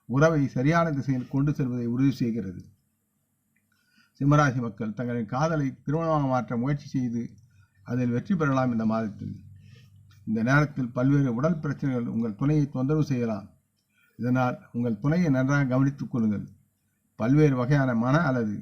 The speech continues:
உடல் பிரச்சனையை சமாளிக்க இது ஒரு நல்ல ந-, வழியாக இருக்கும். சிம்மராசி மக்களின் திருமணமானவர்களை பற்றி நாம் பேசும்போது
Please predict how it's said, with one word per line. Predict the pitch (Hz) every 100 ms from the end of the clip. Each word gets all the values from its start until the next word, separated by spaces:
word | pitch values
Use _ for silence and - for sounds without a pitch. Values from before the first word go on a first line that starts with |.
| -
உடல் | 110 135 170
பிரச்சனையை | 151 143 143 123
சமாளிக்க | 127 127 135 110 110 107
இது | 117 117
ஒரு | 113 107
நல்ல | 123 160
ந-, | 165 135 -
வழியாக | 117 131 147 143 123
இருக்கும். | 113 98 98 98 - _ _ _ _ _ _ _ -
சிம்மராசி | 135 143 135 127
மக்களின் | 113 - 113 104 -
திருமணமானவர்களை | - 151 165 151 131 123 120
பற்றி | 104 117 -
நாம் | 117 104
பேசும்போது | 135 123 117 104